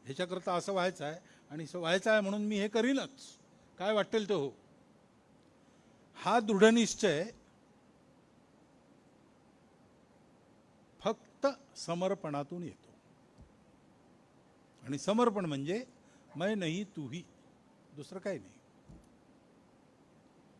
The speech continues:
मोरोपंतांनी इतकी सगळी कामं केली. मग एक वय झालं, थोडंसं शरीरही दुर्बल झालं,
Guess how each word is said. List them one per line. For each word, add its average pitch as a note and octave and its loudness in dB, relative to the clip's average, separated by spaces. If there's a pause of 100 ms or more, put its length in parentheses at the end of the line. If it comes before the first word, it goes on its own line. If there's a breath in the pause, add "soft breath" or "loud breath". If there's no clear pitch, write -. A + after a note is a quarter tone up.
(140)
मोरोपंतांनी F3+ -2
इतकी F3 -8
सगळी F3 -2
कामं F#3 -2
केली. D3+ -6 (2000)
मग C4 -2
एक B3 -4
वय F#3+ 2
झालं, E3 0 (320)
थोडंसं D3 -8
शरीरही F3+ 0 (220)
दुर्बल D#3 -6
झालं, C3+ -6